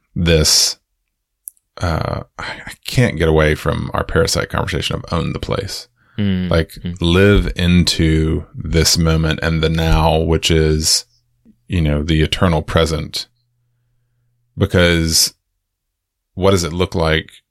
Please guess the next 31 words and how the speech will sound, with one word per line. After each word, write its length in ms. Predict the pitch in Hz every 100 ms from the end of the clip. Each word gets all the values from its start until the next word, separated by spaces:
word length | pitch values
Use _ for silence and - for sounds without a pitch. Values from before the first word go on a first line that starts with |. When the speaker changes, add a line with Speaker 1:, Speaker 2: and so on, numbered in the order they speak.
| - -
Speaker 1:
to 140 | -
ask 280 | 82 82 -
forgiveness 460 | 82 87 82 82
of 100 | 80
creation 480 | - 85 82 - 82
requires 680 | 78 - 85 85 85 80 78
the 60 | 78
self-awareness 840 | - 85 85 80 82 85 80 -
to 80 | 87
even 260 | 82 82
ask. 460 | 82 87 - - - _ _ _ _
Speaker 2:
Right, 220 | - 85 80
Speaker 1:
Right? 160 | 78 - - -
Speaker 2:
right. 120 | - 90
Speaker 1:
And 120 | 85
we 120 | 82
can't 320 | - 95 80
be 100 | 82
self-aware 920 | - 90 82 80 85 90 80 78 78 - _
if 160 | - -
we're 100 | 65
always 680 | 80 85 85 80 78 76 - _ -
looking 280 | 87 85
back 220 | 78 80 -
at 80 |
nostalgia 760 | - - 80 85 78 64 90 - _ _ -
and 140 | 78
calling 300 | - 71 73
it 100 | -
God. 400 | - - 73 - _ _ -
Speaker 2:
Right, 480 | 95 85 73 -